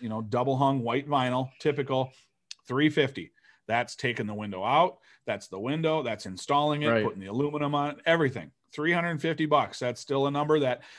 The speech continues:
Speaker 1: my window guy supplies. I don't run around town and get, go pick up windows or order them. That's on him, because the sizes are his sizes.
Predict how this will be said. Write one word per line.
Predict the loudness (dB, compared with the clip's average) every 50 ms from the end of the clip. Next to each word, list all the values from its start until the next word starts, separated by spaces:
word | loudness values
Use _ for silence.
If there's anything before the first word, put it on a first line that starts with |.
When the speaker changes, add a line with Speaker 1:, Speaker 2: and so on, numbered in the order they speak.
| -20 -20 _ _
Speaker 1:
my | -4 -2 0 0
window | 0 0 2 2 2 2 2
guy | 2 0 -2
supplies. | -2 -4 -4 0 2 2 2 2 2 0 -2 -4 -4
I | -4 -2 0
don't | 2 0 0 0
run | 0 0 0
around | 2 2 0 0 0 -2
town | -2 -2 -2 -2 -2 -2
and | -4 -4 -4
get, | -6 -6 -8 -8 -6
go | -4 -4
pick | -4 -4 -6 -6 -6
up | -6 -6 -6
windows | -6 -6 -4 -2 -2 -2 -2 -2 -2 -2 -2 -4
or | -6 -4
order | -2 -2 0 0 0 -2 -4
them. | -4 -4 -6 -6 -8 -10 -14 -20 _ _ -6
That's | -4 -4 -2 0 0
on | 0 0 0
him, | 0 0 0 0 0 -2
because | -4 -4 -4 -4 -4 -4
the | -4 -6
sizes | -4 -2 -2 -2 -2 -2 -2 -4 -2 -2
are | -2 -2 -2 -4 -8 -10 _ _ _ _ _ _ _ 6
his | 8 8 8 6 4
sizes. | -2 -2 -2 -2 -4 -6 -8 -10 -8